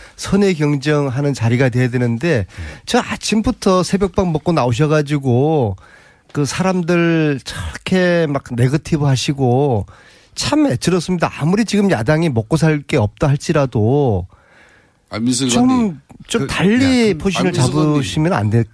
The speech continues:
Speaker 2: 그
Speaker 1: 됩니까?
Speaker 2: 최순실 국정농단을
Speaker 3: 네.
Speaker 2: 들고 사회정의와 공정한 세상 불평등을 없애야 된다고 그렇게
Speaker 1: 아니, 최순실하고
Speaker 2: 목소리를
Speaker 1: 이재명하고
Speaker 2: 올릴 때는
Speaker 1: 그걸
Speaker 2: 언제입니까?
Speaker 1: 등치할 문제입니까?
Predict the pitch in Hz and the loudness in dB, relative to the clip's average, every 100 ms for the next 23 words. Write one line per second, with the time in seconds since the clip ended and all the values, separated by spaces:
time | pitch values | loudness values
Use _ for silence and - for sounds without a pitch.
0 | - 104 120 113 - 143 208 202 180 - | -4 0 2 2 0 -2 -4 -4 -8 -10
1 | 151 170 170 156 151 156 151 - 151 135 | -8 -4 -2 0 0 2 2 2 0 0
2 | 139 - 127 143 131 135 139 135 123 107 | -2 -2 0 0 0 2 2 2 2 -2
3 | - - - - 156 196 185 170 131 135 | -8 -20 -20 -4 0 2 2 2 0 -2
4 | 123 131 127 170 - 202 175 160 135 - | -2 -4 -2 -2 0 2 2 0 -2 -6
5 | - - 123 - 151 131 117 120 113 170 | -20 -6 -6 0 0 0 -2 -4 -4 -4
6 | - 147 85 - - - 139 - - - | -2 -4 -4 -18 -2 2 2 4 2 4
7 | 233 220 214 170 131 180 202 214 185 175 | 2 2 0 2 0 2 2 0 0 0
8 | 170 143 185 117 151 147 - 196 170 135 | -2 0 0 0 -2 -2 0 0 0 -2
9 | 127 143 131 120 117 110 139 | 0 2 2 0 2 2 2